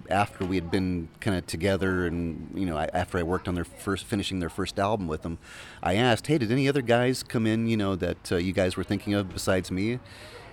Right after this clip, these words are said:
And they go, "Well, you know, every once in a while we jam with Pat." And I went to, you know, "Who, who,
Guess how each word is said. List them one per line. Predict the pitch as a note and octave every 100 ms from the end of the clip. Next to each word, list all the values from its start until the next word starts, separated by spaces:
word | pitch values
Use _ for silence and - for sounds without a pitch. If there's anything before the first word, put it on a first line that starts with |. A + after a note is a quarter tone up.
| -
And | G2+ G#2
they |
go, | G#2 G#2
"Well, | G#2 D3 D3 D3+
you | D3+
know, | D3+ D3+ A#2
every | C#3+ F3+
once | F3 -
in | C3+
a |
while | A#2 B2+
we | A2+
jam | G2 G#2+ A2
with | G#2 -
Pat." | - A2+ G2
And | E2+
I |
went | F#2 F#2 E2+
to, | -
you | E2+ G2
know, | F2
"Who, | A2 G#2+
who, | D3